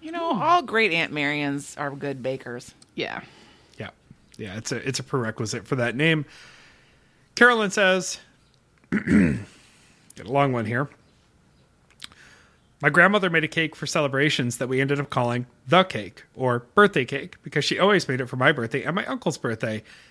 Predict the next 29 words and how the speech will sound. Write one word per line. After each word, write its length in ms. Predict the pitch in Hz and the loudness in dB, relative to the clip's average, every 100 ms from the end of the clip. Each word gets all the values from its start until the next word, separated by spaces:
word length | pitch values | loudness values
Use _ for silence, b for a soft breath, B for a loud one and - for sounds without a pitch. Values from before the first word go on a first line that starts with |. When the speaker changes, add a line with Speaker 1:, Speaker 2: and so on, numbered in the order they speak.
| b | b
Speaker 3:
It 100 | 123 | -2
was 160 | 123 127 | 0 0
a 100 | 117 | 0
two-layer 580 | - - 254 208 196 190 | 0 0 6 6 6 4
chocolate 400 | - 170 220 214 | 2 2 2 2
cake 180 | 202 | 0
from 120 | 190 226 | 2 0
a 60 | |
box," 580 | 202 175 160 156 - - b b b b | 4 6 6 2 -4 -6 b b b b
which 180 | - 123 - | -10 -10 -4
honestly, 520 | 131 151 156 175 151 | 0 2 2 -2 -4
a 80 | - | -4
lot 260 | 117 117 139 | -4 -2 -2
of 80 | |
commercial 380 | 143 160 156 - | -4 -2 0 0
bakeries 400 | 160 156 170 151 | 0 0 0 -2
use 180 | 175 160 | -4 0
mixes, 480 | 180 - 135 123 - b b | 0 0 0 -2 -4 b b
Speaker 1:
Mm-hmm. 320 | 127 135 127 127 | -16 -12 -10 0
Speaker 3:
"topped 240 | 165 160 | 2 2
with 100 | 151 | -2
this 180 | 143 - | -6 -6
amazing 560 | 135 147 170 185 151 135 | -8 -2 0 2 2 0
bright 200 | 143 135 | 0 2
white 160 | 131 127 | 2 0
frosting 460 | 139 123 - 120 | 0 0 0 -2
that 80 | 117 | -4
was 140 | 113 | -4
set 320 | - 147 131 | -2 -2 -2